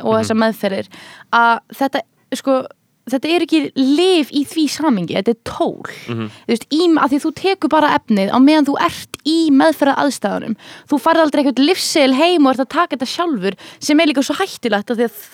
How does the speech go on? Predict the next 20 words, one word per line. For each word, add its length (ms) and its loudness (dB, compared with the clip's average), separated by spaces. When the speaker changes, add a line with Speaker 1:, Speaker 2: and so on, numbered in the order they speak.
Speaker 1:
þannig 400 2
verða 300 -2
fíknir 400 -4
til 180 0
og, 60 -4
þú 100 0
veist, 100 -10
Speaker 2:
Mhm. 300 -4
Speaker 1:
þess 160 0
vegna 120 4
er 40 2
læknadóp, 760 0
þú 20 0
veist, 160 -2
eða 340 0
eins 180 -4
og 80 -4
Parkotín 440 -2
Forte 540 -2
og, 240 -2